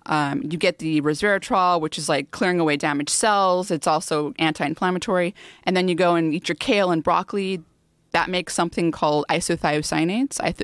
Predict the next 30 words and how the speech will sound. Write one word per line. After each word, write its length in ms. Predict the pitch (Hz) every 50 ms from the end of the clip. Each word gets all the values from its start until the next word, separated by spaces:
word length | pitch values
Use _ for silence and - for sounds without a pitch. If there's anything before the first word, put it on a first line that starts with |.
| - -
isothiocyanates 960 | 170 175 - - 180 - 160 151 156 170 - 160 156 156 160 156 156 151 - - -
are, 340 | 156 147 147 147 147 143 143 - - - - - - - _ _ _
um, 580 | - 151 151 143 147 139 139 135 135 135 135 - - - - _ _ -
very 380 | 175 151 - 185 175 180 185 175
potent 400 | - - 214 160 151 151 156 - -
anti-cancer. 1000 | 165 160 165 - 190 165 - - - - 139 165 170 - 202 208 233 277 - _ _ _ _ - - - - - _ _ _
So 560 | - - - 185 170 160 156 151 151 147 147 - _ - _ _ _ _
they 220 | - - 151 180 180
actually 680 | 185 180 185 - - - 180 165 165 156 151 147 147
change 600 | - - - - 226 185 180 180 185 180 185 196 -
genes. 480 | - 175 170 175 175 170 165 170 - -
They, 260 | 160 180 170 165 -
they 160 | - 190 175
change. 340 | 160 - - 262 220 - -
We 200 | 180 190 214 269
have 160 | 311 302 226
genes 280 | - - 185 185 190 180
in 80 | 180
our 80 | 175 165
body 300 | 151 151 151 156 165 170
that 160 | 156 151 147
are 80 | 147 151
able 240 | 147 151 151 156 151
to 100 | - 170
convert 460 | - - 190 160 139 156 156 160 - -
a 60 | -
pro-carcinogen 960 | - - - 170 156 - - - 151 - - 160 151 151 139 151 151 143 139
into 240 | - 147 147 - 156
a 60 | 151
carcinogen, 720 | - - - 170 - - 151 160 165 190 202 214 233 262